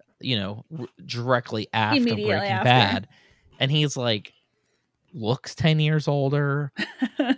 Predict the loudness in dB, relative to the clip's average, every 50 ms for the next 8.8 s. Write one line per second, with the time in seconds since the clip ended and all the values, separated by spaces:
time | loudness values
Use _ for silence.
0 | 0 -2 0 2 6 6 6 6 4 -2 -6 -10 -14 _ _ _ _ _ _ _
1 | _ _ 0 0 0 0 0 0 0 2 0 0 -2 -8 -14 -14 -14 -14 -14 -14
2 | -16 -20 _ _ _ -12 -10 -8 -8 -8 -8 -12 -16 -20 _ _ -14 -8 -8 -8
3 | -8 -8 -10 -8 -8 -6 -4 -4 -6 -6 -8 -10 -10 -8 -4 -2 -2 -2 -2 -4
4 | -2 -2 -2 -2 -2 -4 -8 -10 -8 -6 -6 -6 -8 -6 -6 -6 -4 -4 -2 -2
5 | -2 -2 -2 -2 -4 -4 -4 -8 _ _ -8 -6 -6 -6 -8 -8 -8 -8 -8 -6
6 | -6 -8 -8 -8 -8 -8 -6 -8 -6 -4 -4 -4 -4 -6 _ _ _ -20 _ _
7 | _ -2 -2 -2 -2 _ -6 0 2 2 2 2 2 0 0 0 2 4 4 4
8 | 2 0 -6 -4 -2 2 2 4 4 4 4 4 4 2 0 -6